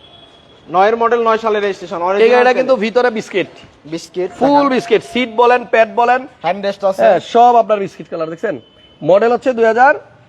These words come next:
Speaker 2: নয়।
Speaker 1: নয়।
Speaker 2: নয়। আর তেলের গাড়ি?
Speaker 1: তেলের গাড়ি।
Speaker 2: আচ্ছা, এটা একটু কম প্রাইসের মধ্যে একটা সুন্দর গাড়ি।
Speaker 1: এটা
Speaker 2: এটার দাম
Speaker 1: আপনার
Speaker 2: কত?
Speaker 1: মামা, এটা আস্কিং প্রাইস আট লাখ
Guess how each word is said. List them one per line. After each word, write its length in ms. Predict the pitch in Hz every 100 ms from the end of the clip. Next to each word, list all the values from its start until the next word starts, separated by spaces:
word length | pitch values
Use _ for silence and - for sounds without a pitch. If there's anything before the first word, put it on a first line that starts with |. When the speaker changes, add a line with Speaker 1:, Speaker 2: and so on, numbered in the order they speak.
| _ _ 156
Speaker 2:
নয়। 220 | 185 170
Speaker 1:
নয়। 0 |
Speaker 2:
নয়। 380 | 208 240 175 143
আর 220 | 143 156 160 -
তেলের 200 | 269 247
গাড়ি? 180 | 170
Speaker 1:
তেলের 240 | 208 214 208
গাড়ি। 200 | 160 104 _
Speaker 2:
আচ্ছা, 400 | - 117 - 104 98 _ -
এটা 180 | 208 240
একটু 180 | 214
কম 180 | 226 233
প্রাইসের 340 | 233 214 196 190
মধ্যে 220 | 190 185
একটা 460 | 185 160 175 170 - - - - -
সুন্দর 220 | 170 160
গাড়ি। 140 | 147
Speaker 1:
এটা 100 | 196
Speaker 2:
এটার 180 | 208 226
দাম 100 | 220
Speaker 1:
আপনার 140 | 190 151
Speaker 2:
কত? 140 | 110 143
Speaker 1:
মামা, 200 | 180 190
এটা 140 | 196
আস্কিং 380 | 190 190 214 208
প্রাইস 260 | 190 214 202
আট 180 | 185
লাখ 120 | 185